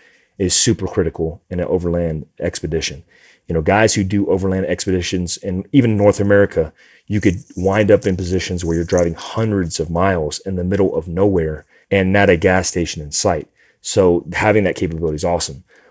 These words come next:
On that left side that opens up as well, you have a place for a high lift jack, a shovel, an axe. It's a super cool setup made by C B I. Totally in love with this setup.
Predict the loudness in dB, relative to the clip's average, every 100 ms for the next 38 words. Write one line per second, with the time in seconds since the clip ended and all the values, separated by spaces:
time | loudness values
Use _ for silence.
0 | _ 0 2 0 0 2 4 4 2 2
1 | 0 0 0 0 0 -2 0 0 0 -4
2 | -6 0 4 6 6 2 -6 -4 -4 -4
3 | -2 0 2 0 -2 -2 0 2 2 2
4 | -2 -2 -4 -12 -6 -2 0 2 2 0
5 | -4 _ _ -8 -6 -4 -4 -4 -6 -6
6 | _ -20 -20 _ -4 -2 0 2 0 -2
7 | -4 -2 -2 0 2 2 0 -2 -2 0
8 | 0 0 0 0 0 -2 -8 _ _ _
9 | -14 -2 4 6 6 2 0 0 -2 -2
10 | -4 -4 -2 -2 -4 -10